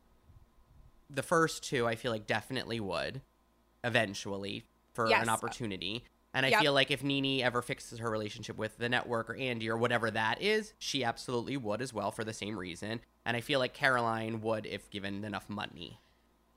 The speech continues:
Speaker 2: So Caroline definitely, and I think she has said as much in the last year, she's like, "They need to write me a check."
Speaker 1: Yeah.
Speaker 2: I think she would be,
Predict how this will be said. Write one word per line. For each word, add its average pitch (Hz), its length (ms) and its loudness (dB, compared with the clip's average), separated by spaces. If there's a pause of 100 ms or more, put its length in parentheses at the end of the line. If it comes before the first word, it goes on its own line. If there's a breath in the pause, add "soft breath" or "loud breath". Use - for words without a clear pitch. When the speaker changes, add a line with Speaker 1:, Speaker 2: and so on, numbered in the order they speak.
(120)
Speaker 2:
So 285 280 2
Caroline 302 640 4
definitely, 254 440 2
and 233 80 2
I 220 60 2
think 247 220 -6
she - 160 -2
has 233 100 2
said 208 220 2
as 208 120 -2
much 202 360 -4 (160)
in 226 160 0
the 208 80 -6
last 190 340 0
year, 196 220 -2
she's 208 240 -6
like, 196 140 -6
"They 196 120 -4
need 185 180 -8
to 202 100 -10
write 190 200 0
me 185 100 -6
a 180 60 -2
check." 190 500 0
Speaker 1:
Yeah. 190 280 2
Speaker 2:
I 262 160 6
think 339 240 -6
she 370 200 0
would 349 220 0
be, 285 160 -2